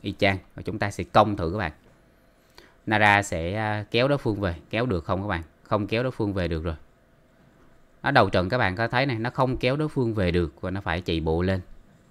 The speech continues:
Không kéo được và phải chạy bộ lên các bạn, đứng đạp đạp. Mà con Nara mà nó đứng, đứng lên trên chiến tuyến á, nơi tập trung rất là nhiều quân địch với lại quân ta các bạn, thì nó sẽ rất là dễ hẹo các bạn.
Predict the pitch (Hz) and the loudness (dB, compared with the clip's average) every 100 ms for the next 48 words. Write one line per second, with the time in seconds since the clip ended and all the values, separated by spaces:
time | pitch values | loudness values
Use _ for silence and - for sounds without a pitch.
0 | _ _ _ _ _ _ _ - 110 113 | _ _ _ _ _ _ _ -6 -2 0
1 | 123 117 90 92 98 98 87 82 92 95 | 0 0 -2 -4 -2 0 2 0 0 -2
2 | 107 90 107 135 113 87 82 82 98 85 | -4 -4 -4 -2 -2 0 -2 -2 -8 -4
3 | 110 117 110 113 107 95 107 127 175 160 | -2 0 2 2 2 0 -2 -2 0 0
4 | 151 170 135 123 120 113 113 131 147 139 | 2 2 2 0 -2 -2 -2 -2 2 2
5 | 175 185 - - _ 117 117 113 - - | 0 -4 -10 -20 _ 0 2 2 0 2
6 | 110 107 160 139 101 92 95 104 90 - | 2 2 -2 0 2 2 2 2 0 0
7 | 113 85 92 98 98 90 104 87 80 85 | -2 -2 -2 2 6 6 4 -6 -6 -8
8 | 92 - 95 127 - 85 80 110 87 78 | -6 -4 0 0 0 -2 0 0 0 -2
9 | 101 | -4